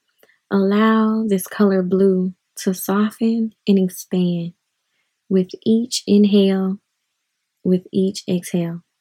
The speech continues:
reminding you that you are free to speak your truth. You communicate with love and wisdom. Your words are powerful.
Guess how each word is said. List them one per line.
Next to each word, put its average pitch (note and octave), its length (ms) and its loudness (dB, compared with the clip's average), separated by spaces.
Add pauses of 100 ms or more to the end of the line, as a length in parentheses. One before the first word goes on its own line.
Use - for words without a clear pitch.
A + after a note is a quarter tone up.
(1000)
reminding G3+ 840 4
you F#3 340 0 (640)
that G3+ 80 6
you A3 240 4
are G#3+ 80 2
free A3 500 0 (220)
to - 180 -4
speak G#3 640 -2 (140)
your F#3+ 280 0
truth. F#3 400 -4 (1600)
You G#3 180 4
communicate A3 960 2
with F#3+ 220 -2
love G3 640 0 (160)
and F3+ 160 0
wisdom. F3+ 500 -2 (1400)
Your G#3 400 4
words G#3 680 -2 (120)
are F3+ 160 -2
powerful. E3+ 720 -8